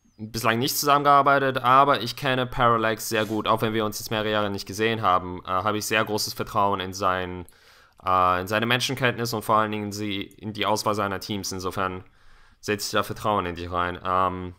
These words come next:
er richtet sich dabei an Graves. Ähm, Sid ist im Endeffekt meine Vertretung für den Raum Japan. Ähm, insofern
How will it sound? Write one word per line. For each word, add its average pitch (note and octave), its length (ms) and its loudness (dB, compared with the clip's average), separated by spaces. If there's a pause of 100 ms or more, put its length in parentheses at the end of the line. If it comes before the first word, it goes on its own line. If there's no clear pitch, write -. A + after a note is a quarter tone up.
(140)
er F#2 160 -6
richtet F2+ 260 -8
sich - 140 -10
dabei F2+ 240 -4
an E2+ 100 -6
Graves. F#2 340 -6 (1900)
Ähm, A2+ 580 2
Sid - 540 0 (160)
ist B2+ 220 -2
im B2+ 100 -6
Endeffekt B2 720 -2 (1040)
meine B2+ 300 4
Vertretung A#2+ 840 -2 (280)
für - 120 -10
den A2 140 -2
Raum G#2+ 160 0
Japan. A#2+ 480 2 (920)
Ähm, G#2 600 2 (1800)
insofern G#2 580 -2